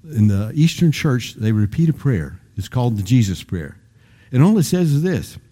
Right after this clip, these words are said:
"Lord Jesus Christ, Son of God, have mercy on me." "Lord Jesus Christ,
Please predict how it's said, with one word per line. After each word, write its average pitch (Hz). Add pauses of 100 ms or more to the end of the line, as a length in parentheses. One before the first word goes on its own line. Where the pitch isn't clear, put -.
(360)
"Lord 147
Jesus 151
Christ, 90 (540)
Son 123
of 139
God, 95 (580)
have 127
mercy 127
on 76
me." 67 (1900)
"Lord 104
Jesus 98
Christ, 117